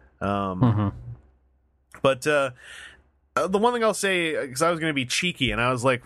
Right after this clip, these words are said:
Speaker 1: uh, "Fit, fit in on a Masterpiece shelf, but aren't actually masterpieces," and then start listing the names of third-party toys that are designed to fill slots on a Masterpiece shelf. But I'm not gonna do that,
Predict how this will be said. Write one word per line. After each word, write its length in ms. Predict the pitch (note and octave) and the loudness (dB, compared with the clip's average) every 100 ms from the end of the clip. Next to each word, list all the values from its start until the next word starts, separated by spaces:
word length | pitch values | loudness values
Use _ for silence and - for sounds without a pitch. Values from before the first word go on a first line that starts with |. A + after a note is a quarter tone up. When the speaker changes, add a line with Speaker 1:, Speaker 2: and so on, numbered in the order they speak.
| - | -2
Speaker 1:
uh, 300 | A#2 A#2 A#2 A2+ | 0 2 0 0
"Fit, 300 | - G#3 - | 2 2 0
fit 200 | - G#3 | 2 4
in 80 | A3+ | 4
on 100 | F3 | 2
a 60 | |
Masterpiece 560 | D#3 F#3+ G#3 G#3 G#3+ F3+ | 2 0 0 -4 -2 0
shelf, 280 | F#3 E3+ C3+ | 2 2 2
but 120 | D#3 | 0
aren't 180 | F#3+ G3 | 2 0
actually 260 | F3+ D3+ | -2 -2
masterpieces," 920 | C3+ F#3+ C4 G#3 E3 D3 B2+ D#3+ D#3+ - - - - - - - | 0 2 0 -2 -2 0 0 -2 -4 -10 -20 -18 -12 -10 -10 -2
and 160 | - D#3 | 0 2
then 120 | D3 | 0
start 260 | - C#3+ C3 | 2 2 2
listing 320 | C3+ - B2+ | 0 0 0
the 60 | |
names 200 | A#2+ A#2+ | 0 0
of 80 | A#2 | -2
third-party 480 | A#2+ A#2+ A#2 A#2+ G#2 | 0 0 0 0 0
toys 340 | - G#2+ G2+ G#2 | -2 -2 -2 -4
that 80 | |
are 80 | G#2 | -4
designed 420 | G2+ G#2+ G#2 G2+ | -2 -2 -2 -2
to 200 | G#2 F#2+ | -2 -4
fill 260 | F#2 B2 A2 | -2 -2 0
slots 340 | - G#2 G#2+ | 0 0 -2
on 60 | G2+ | -2
a 20 | |
Masterpiece 460 | G2+ G2+ - G2 F2+ | -4 -4 -6 -6 -4
shelf. 260 | E2+ F2+ | -4 -2
But 100 | - | 0
I'm 60 | C#3+ | 2
not 140 | D#3+ B2+ | 2 0
gonna 100 | A2+ | -6
do 140 | F#2+ | -4
that, 220 | F2 D#2+ | -4 -4